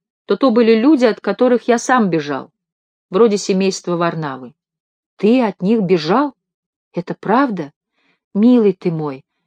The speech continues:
живо перебила его Фрида. Но когда Ка нерешительно сказал «да», она снова устало поникла.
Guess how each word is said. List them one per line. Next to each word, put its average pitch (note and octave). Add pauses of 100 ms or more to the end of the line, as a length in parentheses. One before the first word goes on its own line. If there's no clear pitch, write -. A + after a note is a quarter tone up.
(200)
живо G#3
перебила F#3+
его F#3
Фрида. D3+ (680)
Но E3
когда F3+
Ка F3
нерешительно E3+
сказал D#3 (440)
«да», F3+ (840)
она F#3+
снова F#3+
устало D#3+
поникла. C#3